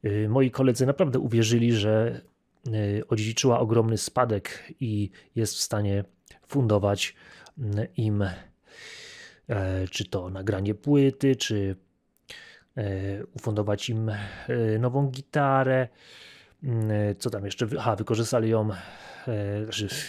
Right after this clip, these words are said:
e, uwierzyli w jej historyki, de facto w, no, w pewien sposób wykorzystali, mm, jej mitomaństwo do tego, by pozaciągała kredytów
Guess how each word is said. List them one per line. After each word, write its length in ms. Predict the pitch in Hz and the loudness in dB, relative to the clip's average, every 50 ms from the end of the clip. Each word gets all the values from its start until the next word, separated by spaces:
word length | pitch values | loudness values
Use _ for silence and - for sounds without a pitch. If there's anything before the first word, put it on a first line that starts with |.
| - - | -12 -14
e, 40 | - - 64 - - - - - - - - - - - - - - - - | -14 -14 -14 -14 -14 -14 -14 -14 -14 -14 -16 -18 -16 -16 -16 -16 -16 -6 -4
uwierzyli 380 | - 120 120 123 117 123 143 131 | 0 4 4 4 6 6 4 4
w 40 | 127 | 4
jej 100 | 123 107 | 2 2
historyki, 500 | 120 117 - 131 120 117 113 113 139 135 | 0 0 2 2 2 2 2 2 2 2
de 100 | 113 117 | 4 2
facto 400 | - 120 - - 120 117 120 - - - - - - - - - | 2 2 4 4 6 6 4 2 -2 -8 -18 -18 -18 -20 -20 -20
w, 320 | - - - - - - | -20 -20 -20 -18 -14 -12
no, 100 | 139 117 | -12 -12
w 60 | - | -8
pewien 200 | - - 110 110 | -4 -2 -2 -2
sposób 300 | 107 - 123 101 117 104 | 0 -2 -2 -2 -2 -4
wykorzystali, 720 | 107 110 - 110 101 110 107 - 214 180 127 110 101 98 - - - - - - - - - - - - _ _ _ _ _ _ - | -2 0 2 2 2 2 0 2 4 4 4 4 2 -2 -4 -8 -16 -20 -20 -20 -20 -20 -20 -20 -20 -20 _ _ _ _ _ _ -6
mm, 500 | 110 107 101 101 101 101 101 101 113 - - _ _ _ _ _ - | -4 -4 -2 -2 -4 -4 -4 -6 -6 -8 -12 _ _ _ _ _ -4
jej 460 | 131 117 113 110 110 107 104 - - _ _ _ - | -2 0 2 2 2 0 -2 -6 -10 _ _ _ -2
mitomaństwo 1000 | 143 131 - 139 123 123 113 104 98 - - - - 123 143 165 - - - - - _ _ _ _ _ _ _ _ - | 0 2 2 2 2 2 2 0 -2 -8 -8 -2 0 2 2 2 0 -4 -8 -12 -16 _ _ _ _ _ _ _ _ -14
do 220 | 156 147 127 123 | -12 -8 -6 -6
tego, 320 | 117 - 117 113 110 131 120 | -4 -4 -4 -2 0 0 0
by 300 | 107 110 107 110 120 117 - _ _ _ _ - - _ _ _ _ _ - | 0 0 0 0 0 -2 -6 _ _ _ _ -20 -20 _ _ _ _ _ -4
pozaciągała 540 | 120 110 117 123 - 127 110 127 131 127 | -2 0 0 2 2 2 2 4 4 4
kredytów 680 | 120 - - 123 113 117 123 - 117 110 117 - - - | 2 0 -2 0 0 0 0 2 2 0 0 0 -6 -14